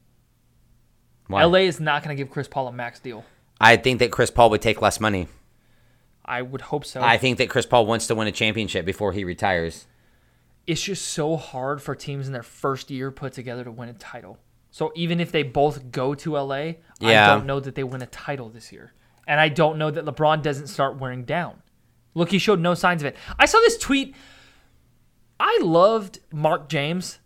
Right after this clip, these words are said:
Speaker 2: and he
Speaker 1: Mark
Speaker 2: so
Speaker 1: James.
Speaker 2: he's a, he's a, he's a,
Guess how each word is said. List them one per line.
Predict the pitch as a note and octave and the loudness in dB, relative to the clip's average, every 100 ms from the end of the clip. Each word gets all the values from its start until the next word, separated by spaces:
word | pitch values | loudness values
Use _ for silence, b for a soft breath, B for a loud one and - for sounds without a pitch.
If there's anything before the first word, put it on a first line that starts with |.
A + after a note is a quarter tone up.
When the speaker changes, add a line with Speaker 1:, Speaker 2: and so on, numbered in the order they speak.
| _ _ _ _ | _ _ _ _
Speaker 2:
and | E3+ E3 | -2 0
he | F3+ F3+ - | -2 -4 -4
Speaker 1:
Mark | F#2 G2+ | 2 2
Speaker 2:
so | F2+ | 4
Speaker 1:
James. | G2+ G#2 A2 A2+ A2 G2 D#2+ | 2 4 4 4 4 2 -2
Speaker 2:
he's | G3+ F#3 | -2 0
a, | A3+ F3 - | 0 0 -2
he's | - D#3+ G3 F3+ | -8 -8 -4 0
a, | F3 D3 - _ _ _ | 0 -2 -10 _ _ _
he's | D#3+ E3+ | -10 -4
a, | E3 D3 C#3 C3 | -2 -2 -2 -4